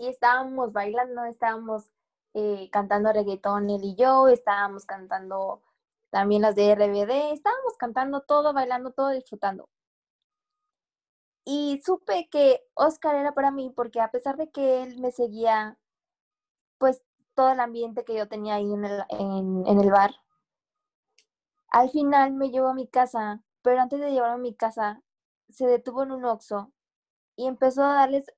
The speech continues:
de comer a los perritos y eran las cinco de la mañana. Desde ahí que vi su, su nobleza de, de darle de comer a perritos, eran como cinco perritos, y por la hora que era, dije, "¿Sabes qué?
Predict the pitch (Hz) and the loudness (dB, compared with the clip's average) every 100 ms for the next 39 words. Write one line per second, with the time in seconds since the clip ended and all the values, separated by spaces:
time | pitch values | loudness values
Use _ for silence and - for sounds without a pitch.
0 | _ 220 240 240 226 233 240 233 214 214 | _ -6 -4 -4 -2 -2 -2 -6 -8 -6
1 | 208 214 208 208 208 208 202 - - 107 | -4 -2 -2 -2 -6 -6 -6 -2 -2 -2
2 | - 208 104 104 - _ _ _ _ _ | -8 -8 -10 -10 -14 _ _ _ _ _
3 | 247 277 277 285 294 294 311 285 285 285 | 4 6 6 6 4 0 0 2 2 2
4 | 320 311 294 - - 277 262 254 247 262 | 2 0 0 -6 -2 0 0 0 0 4
5 | 262 262 262 262 269 269 254 240 226 - | 4 6 4 4 0 2 4 4 2 -6
6 | 226 220 220 226 226 247 254 240 214 214 | -4 -4 0 0 0 -4 -2 -4 -4 -6
7 | 220 220 220 220 214 214 220 220 - 214 | -6 -4 -6 -6 -10 -8 -8 -6 -2 -2
8 | 233 233 220 208 202 214 214 202 - 202 | -2 -6 -10 -6 -8 -4 -4 -6 -2 -2
9 | 208 _ _ _ _ _ - 220 247 240 | -2 _ _ _ _ _ -6 0 4 6
10 | 233 262 262 233 226 233 240 240 247 247 | 6 4 0 -2 0 -2 -6 -8 -8 -10
11 | - 240 - | -2 -2 -2